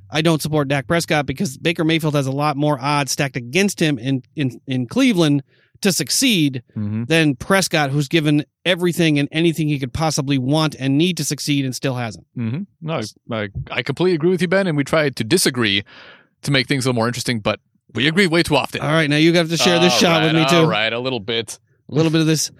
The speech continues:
Speaker 1: Southern Comfort Lime as
Speaker 2: It's so
Speaker 1: the
Speaker 2: comforting.
Speaker 1: fireworks go off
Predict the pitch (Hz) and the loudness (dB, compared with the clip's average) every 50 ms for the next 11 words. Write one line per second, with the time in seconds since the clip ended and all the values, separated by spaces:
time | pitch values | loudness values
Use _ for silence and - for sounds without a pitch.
0 | - - - - _ - _ - - - 165 160 160 160 151 147 - _ - - | -20 -20 -20 -20 _ -16 _ -4 -2 0 2 4 4 2 2 0 -2 _ -2 -2
1 | 170 - 165 127 117 143 160 160 156 156 151 147 147 131 - - - - - _ | -2 0 -2 -2 0 0 2 2 2 2 2 2 0 -2 -4 -10 -20 -20 -20 _
2 | _ _ _ _ - 143 143 139 135 127 123 123 120 110 - 104 - - - 107 | _ _ _ _ -4 -2 -2 -2 -2 -2 -4 -4 -4 -4 -4 -4 -4 -4 -4 -4
3 | 107 - - 101 120 135 180 - 98 104 147 131 135 135 135 131 127 120 - - | -4 -6 -4 -4 -2 -2 -2 -2 -4 -4 -2 -2 -4 -2 -2 -4 -4 -4 -4 -6
4 | - - 127 123 123 127 123 123 123 - - | -4 -4 -2 -2 -2 -2 -2 -4 -6 -8 -14